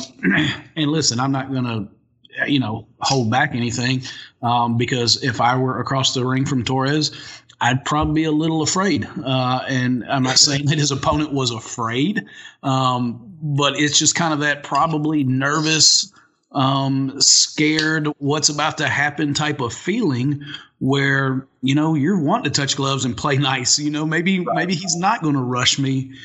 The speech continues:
Speaker 1: uh, so I'm gonna put my hand out here. But,
Speaker 2: <laughs>
Speaker 1: you know, it is. I mean, you can always fucking fall back on that whole protect yourself at all times, and there's no way of getting around it. Uh, it is, it is the gospel. It is a fact.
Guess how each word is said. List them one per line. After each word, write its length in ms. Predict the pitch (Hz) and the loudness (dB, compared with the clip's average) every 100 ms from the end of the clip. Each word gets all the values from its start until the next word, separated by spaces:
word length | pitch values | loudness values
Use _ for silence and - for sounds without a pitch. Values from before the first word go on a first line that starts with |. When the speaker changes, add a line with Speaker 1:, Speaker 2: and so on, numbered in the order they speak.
| - - | -18 -4
Speaker 1:
uh, 200 | 135 127 | 0 2
so 180 | 127 147 | 2 2
I'm 100 | 143 | 2
gonna 120 | 165 | 0
put 180 | 151 160 | 0 -2
my 200 | 139 120 | -2 0
hand 340 | 120 170 175 127 | 0 0 0 0
out 160 | 120 | -2
here. 220 | 104 120 117 | -2 -2 0
But, 220 | 104 107 - - | -2 -2 -4 -4
Speaker 2:
<laughs> 800 | 127 - - 80 - _ _ - | -4 -4 -6 -8 -10 _ _ -4
Speaker 1:
you 220 | 202 214 | 2 4
know, 280 | 143 117 127 | 4 2 0
it 160 | 190 165 | 0 0
is. 280 | 131 127 | 0 0
I 80 | 143 | 2
mean, 240 | 151 143 180 | 2 2 2
you 140 | 190 | 2
can 160 | 185 131 | 0 0
always 600 | 120 143 139 131 123 - | 2 2 2 0 -2 -4
fucking 320 | 131 113 113 | -6 -8 -6
fall 220 | 127 143 | -6 -2
back 260 | 131 127 120 | 0 0 -2
on 140 | 120 | -2
that 160 | 120 113 | -4 -4
whole 360 | 131 123 127 - - - | -2 -2 -4 -8 -20 -10
protect 320 | - 131 131 | -2 2 2
yourself 360 | 123 127 123 123 | 2 2 0 0
at 60 | 120 | 0
all 120 | 123 | 0
times, 340 | 127 127 135 131 | 2 2 0 0
and 140 | 120 | -2
there's 160 | 113 110 | -2 0
no 140 | 123 | 0
way 160 | 131 127 | 0 0
of 60 | |
getting 200 | 127 131 | -2 -2
around 300 | 123 151 180 | 2 2 2
it. 80 | 196 - _ _ - - | -2 -8 _ _ -10 -4
Uh, 200 | 107 107 113 | -2 -2 -2
it 120 | 123 | 0
is, 320 | 120 110 - | 0 -2 -4
it 160 | 127 117 | -4 -2
is 160 | 113 110 | -2 0
the 60 | |
gospel. 600 | 101 110 135 - 151 151 | 2 4 4 2 2 0
It 80 | 127 | 0
is 160 | 117 104 | 0 -2
a 80 | |
fact. 540 | 98 - 120 123 - | -4 -2 0 0 -4